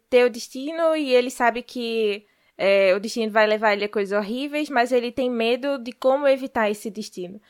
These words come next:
sabe? E ele não conseguir fugir de uma forma nem de outra da violência que vai ter, assim, no final, sabe? E aí acho que tem as ceninhas, assim, tanto nos sonhos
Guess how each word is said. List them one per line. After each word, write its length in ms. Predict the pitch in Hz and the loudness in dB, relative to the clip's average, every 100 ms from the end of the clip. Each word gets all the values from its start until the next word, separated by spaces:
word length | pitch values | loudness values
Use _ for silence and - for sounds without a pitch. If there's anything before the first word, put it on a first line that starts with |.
| _ _ | _ _
sabe? 320 | - 196 190 | 0 2 2
E 100 | 214 | 2
ele 160 | 220 220 | 2 2
não 100 | 233 | 0
conseguir 400 | 247 240 - 233 | -2 -6 -6 -8
fugir 480 | - 240 202 220 240 | -6 -6 -4 -8 -8
de 120 | 220 | -2
uma 140 | 233 240 | -2 0
forma 320 | 226 226 240 | -2 -2 -2
nem 120 | 226 | -6
de 140 | 226 220 | -4 -2
outra 360 | 208 214 226 208 190 196 | -2 -2 -4 -4 -16 _
da 120 | - 220 | 0 2
violência 460 | 220 208 202 214 | 2 0 0 -6
que 120 | - 220 | -6 0
vai 140 | 214 | 0
ter, 240 | 214 214 | 0 -2
assim, 260 | 196 - 202 | -2 -4 -12
no 140 | 196 | -12
final, 380 | 202 220 175 165 - _ _ _ | -10 -6 -4 -4 -10 _ _ _
sabe? 320 | - 185 196 | -4 -4 -4
E 220 | 202 202 202 | -8 -4 -2
aí 120 | 202 | 0
acho 180 | 202 - | 0 0
que 60 | |
tem 60 | 226 | 0
as 100 | 226 | 0
ceninhas, 420 | 254 220 220 214 | 0 -2 -2 -2
assim, 400 | 214 - 208 196 - _ - | -4 -6 -10 -10 -16 _ -4
tanto 220 | 240 302 370 - | -2 0 -2 -2
nos 220 | 277 311 | -8 -8
sonhos 640 | - - 214 233 320 453 - | -6 -2 0 0 -2 -6 -10